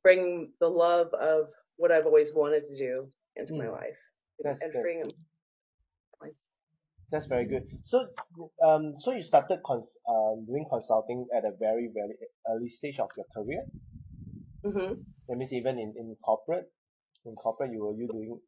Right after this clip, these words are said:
Speaker 2: doing any consulting, or, or it's only when you start your own business you move into consulting?
Speaker 1: No, I had been consulting since I was, uh, about twenty-four.
Speaker 2: Hmm, wow.
Speaker 1: I first consulted with a company,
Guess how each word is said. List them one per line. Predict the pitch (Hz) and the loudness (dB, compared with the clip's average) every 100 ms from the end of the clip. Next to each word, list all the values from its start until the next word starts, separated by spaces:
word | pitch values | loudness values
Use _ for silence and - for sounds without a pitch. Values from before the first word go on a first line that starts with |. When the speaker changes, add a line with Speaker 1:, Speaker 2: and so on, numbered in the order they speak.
| _ | _
Speaker 2:
doing | 113 123 | -6 -4
any | 117 117 | -4 -4
consulting, | 120 104 131 - 190 151 | -4 4 4 4 0 4
or, | 113 | 2
or | 117 127 | 2 -6
it's | 120 | -2
only | 127 143 | -2 -2
when | 123 113 | -2 -4
you | |
start | 101 - 127 | 2 8 8
your | 123 | 8
own | 120 | 0
business | 113 107 120 | -2 -2 -4
you | 107 | -4
move | 104 110 110 | -6 -8 -8
into | 98 - | -14 -14
consulting? | 110 - 90 - _ _ _ _ _ _ _ - | -14 -10 -12 -12 _ _ _ _ _ _ _ 4
Speaker 1:
No, | 214 220 | 8 10
I | 220 | 10
had | 254 269 | 8 6
been | 262 233 220 220 | 6 6 4 2
consulting | 202 208 185 196 185 | 0 6 6 4 -4
since | 185 180 | -8 0
I | 170 | 2
was, | 160 160 - - - - _ - | 2 0 -10 -18 -20 -20 _ -2
uh, | 165 156 - | 2 2 2
about | 180 180 | 2 2
twenty-four. | - 220 196 190 165 139 - _ _ - | 2 -2 -2 -2 0 0 -2 _ _ -8
Speaker 2:
Hmm, | 180 175 113 90 | -4 -4 -6 -8
wow. | 92 107 143 95 92 _ - - _ _ _ _ - | 2 4 4 -2 -6 _ -18 -18 _ _ _ _ -8
Speaker 1:
I | - | -4
first | 185 185 | -4 -6
consulted | - 185 175 170 170 | -10 -4 0 0 2
with | 165 | 2
a | 165 | 2
company, | 185 - - 165 170 | 0 -4 -2 -4 -4